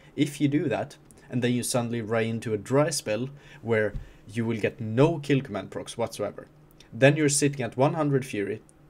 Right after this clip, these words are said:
or one hundred focus, sorry, I don't know why I c-, keep calling this thing fury,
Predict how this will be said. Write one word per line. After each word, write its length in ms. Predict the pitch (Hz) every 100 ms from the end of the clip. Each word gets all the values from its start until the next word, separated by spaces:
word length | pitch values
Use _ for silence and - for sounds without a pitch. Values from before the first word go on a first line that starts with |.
| _ 113
or 100 | 104
one 220 | 120 135
hundred 280 | 143 139 -
focus, 400 | 104 - - -
sorry, 240 | 92 104
I 100 | 110
don't 180 | 110 107
know 100 | 104
why 160 | 101
I 40 | 95
c-, 160 | - - -
keep 160 | 101
calling 240 | - 95 92
this 220 | - -
thing 240 | - 92
fury, 480 | - - 120 101 113